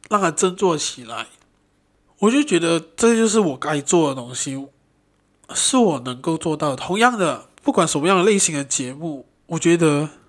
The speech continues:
它都有它存在必要的价值。我觉得大家可以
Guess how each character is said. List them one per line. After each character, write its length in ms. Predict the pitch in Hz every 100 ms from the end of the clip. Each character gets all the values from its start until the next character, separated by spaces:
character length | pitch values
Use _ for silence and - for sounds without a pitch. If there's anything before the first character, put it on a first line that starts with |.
| _ _ _ _ _ _ _ _
它 140 | - 185
都 140 | 185
有 60 | 160
它 120 | 165
存 200 | - 147
在 240 | 190 175
必 340 | 147 - 196 180
要 180 | 165
的 60 | 143
价 260 | 135 160 151
值。 260 | - - _ _ _ _ _ _ _ _ _ _ _ _ -
我 120 | -
觉 140 | 190
得 440 | 220 220 214 202 - _ -
大 260 | 262 247
家 240 | 208 185 175
可 320 | - - 175
以 360 | 175 143 127